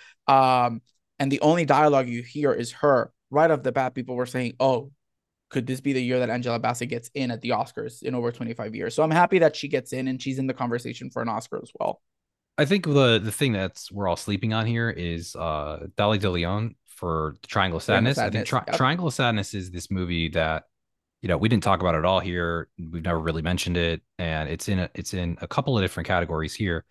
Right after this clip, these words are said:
Speaker 2: But that movie is apparently doing extremely well, it, critically in Europe.
Speaker 1: Yep.
Speaker 2: Europeans love the movie, and it's the Hollywood Foreign Press Association plus, I guess, new people.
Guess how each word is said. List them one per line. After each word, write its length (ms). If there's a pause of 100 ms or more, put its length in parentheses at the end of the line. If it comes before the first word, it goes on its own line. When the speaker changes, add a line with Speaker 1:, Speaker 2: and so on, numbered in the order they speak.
(440)
Speaker 2:
But 180
that 220
movie 340
is 360
apparently 500
doing 340
extremely 960
well, 400 (220)
it, 140
critically 580 (540)
in 200
Europe. 460 (480)
Speaker 1:
Yep. 300
Speaker 2:
Europeans 600 (280)
love 640
the 100
movie, 440 (240)
and 100
it's 100
the 100
Hollywood 280
Foreign 220
Press 260
Association 600
plus, 500
I 80
guess, 240
new 200
people. 400